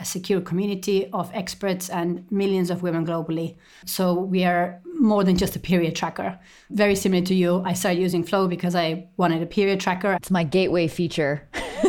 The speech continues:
Speaker 1: Yeah, you have this calendar, you put in your periods and, and you're like, "Okay, I can go to my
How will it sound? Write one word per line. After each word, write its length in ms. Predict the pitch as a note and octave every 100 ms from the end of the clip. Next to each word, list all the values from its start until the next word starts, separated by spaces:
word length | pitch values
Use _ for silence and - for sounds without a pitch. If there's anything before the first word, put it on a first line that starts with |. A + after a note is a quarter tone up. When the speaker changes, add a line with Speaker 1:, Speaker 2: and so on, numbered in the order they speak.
| E5 C#4+ G#3+
Speaker 1:
Yeah, 320 | G#3+ E3+ - -
you 240 | A3 G3+
have 180 | F3+ F3+
this 140 | F3
calendar, 360 | - D4+ C4+ C4+
you 140 | A#3+ F#3
put 140 | A3
in 100 | G#3+
your 120 | G3
periods 440 | F#3 G3+ F#3+ F3+ F#3+
and, 300 | F3 E3+ -
and 160 | F#3
you're 100 | F3+
like, 160 | E3+ F3
"Okay, 280 | F3+ G3 F3
I 100 | F3
can 160 | F3
go 140 | F3 F3
to 120 | F3
my 440 | F3 E3 D#3+ D#3+